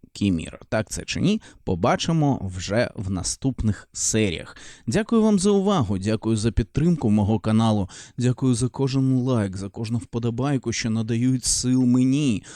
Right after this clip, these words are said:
особливо за коментарі довше восьми слів і, звісно ж, за підтримку на Buy Me a Coffee. Ось ці чудові люди, які надають мені сил, вони неймовірні. Завдяки їм ви бачите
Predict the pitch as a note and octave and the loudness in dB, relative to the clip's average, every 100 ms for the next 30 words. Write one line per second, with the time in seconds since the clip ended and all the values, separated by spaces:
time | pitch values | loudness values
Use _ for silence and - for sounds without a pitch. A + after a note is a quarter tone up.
0 | - - - A2 G#2 D#3+ C#3+ F2+ G2 A2+ | -10 -6 -2 0 2 2 2 0 -2 0
1 | A2+ A2 G#2+ A#2 A#2+ A#2 A#2+ - B2 A#2 | 2 4 4 2 2 4 2 2 2 2
2 | A2 B2 A#2 - C#3 F#3 F3 - - - | 2 2 2 0 0 0 0 -8 -6 2
3 | C3 F2+ G2 D3+ - C3 F#2+ G#2 F#2 - | 2 2 0 0 2 0 0 -2 -4 -4
4 | A#2+ C3 A#2+ G#2 G2 G#2+ G#2+ G2+ G2+ - | 0 2 2 0 2 2 2 2 0 0
5 | A#2+ G#2+ F2 - - - - G#2 - - | -2 0 -4 -8 -16 -20 -6 -4 -4 -4
6 | D#3 D3 - G2+ C3 B2 G2 G#2+ C3 G#2+ | -4 -4 -2 0 0 0 0 0 -2 -4
7 | F2 F#2 - B2 A2 G#2+ A2 C3 B2 A2 | -8 -8 -6 -2 -2 0 0 0 0 -2
8 | G2+ G2 - C3 C#3+ A#2 F#2+ G2 G2+ G2 | -2 -4 -4 -2 0 -2 -4 -4 -2 -2
9 | G2 G#2 G2+ G2+ B2 A#2+ F#2 G2 G#2+ G2 | -2 0 2 2 2 0 -4 -4 -6 -6
10 | G2+ - G#2+ - - - G2+ D3 D3+ G2 | -8 -4 -4 -6 -12 -6 -2 2 2 2
11 | - - - G#2+ G#2+ E2+ F#2+ A#2 - G#2 | -4 -12 -4 0 0 -2 -2 -2 -2 -4
12 | - | -6